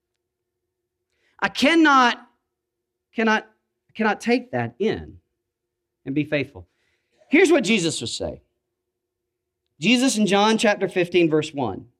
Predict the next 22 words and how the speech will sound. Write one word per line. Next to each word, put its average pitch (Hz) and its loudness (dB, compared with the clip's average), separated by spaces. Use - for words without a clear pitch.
"I 220 4
am 294 2
the 262 -2
true 269 0
vine, 185 2
and 185 0
my 180 2
Father 202 2
is 190 -2
the 165 -8
vineyard 175 0
keeper. 135 -4
Every 220 0
branch 240 2
in 220 0
me 190 4
that 180 -2
does 170 0
not 208 0
pr-, 202 2
produce 196 0
fruit, 156 0